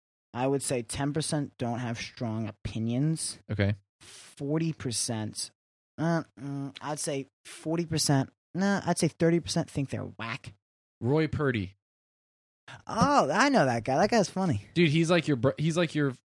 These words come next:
Speaker 2: lost brother.
Speaker 1: He's like my
Speaker 2: When I
Speaker 1: evolved
Speaker 2: see,
Speaker 1: form.
Speaker 2: when I see videos of him dancing and stuff, I'm like, "This would be Ki-, look at his socks."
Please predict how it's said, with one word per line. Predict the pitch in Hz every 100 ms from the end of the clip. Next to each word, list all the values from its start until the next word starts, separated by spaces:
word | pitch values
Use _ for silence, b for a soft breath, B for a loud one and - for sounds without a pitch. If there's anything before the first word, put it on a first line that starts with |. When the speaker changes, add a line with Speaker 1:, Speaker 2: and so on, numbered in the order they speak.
| _ _
Speaker 2:
lost | 117 127 123 -
brother. | 123 120 95 92 -
Speaker 1:
He's | 143
like | 160
my | 151 131 120 107
Speaker 2:
When | 127
I | 151
Speaker 1:
evolved | 143
Speaker 2:
see, | 185
Speaker 1:
form. | 113 101 98
Speaker 2:
when | 139
I |
see | 147 175
videos | 139 135 139 147
of | 143
him | 143
dancing | 113 113 117 143
and | 143
stuff, | - 160
I'm | 127
like, | 127 113 - -
"This | 143 151
would | 147 143
be | 135
Ki-, | -
look | 165 202
at |
his | 220 -
socks." | 220 143 - -